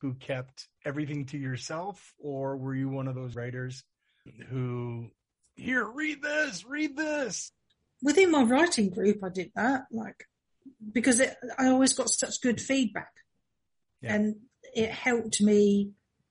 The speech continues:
Speaker 2: develop my skill. So it was vital for me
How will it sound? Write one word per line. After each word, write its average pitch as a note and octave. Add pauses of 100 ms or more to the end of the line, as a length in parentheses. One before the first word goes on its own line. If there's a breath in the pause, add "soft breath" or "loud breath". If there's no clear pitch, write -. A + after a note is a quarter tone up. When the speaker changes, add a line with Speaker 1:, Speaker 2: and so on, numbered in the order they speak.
(220)
Speaker 2:
develop G3+
my G3
skill. G3 (720)
So -
it -
was G3
vital G3+
for -
me F#3+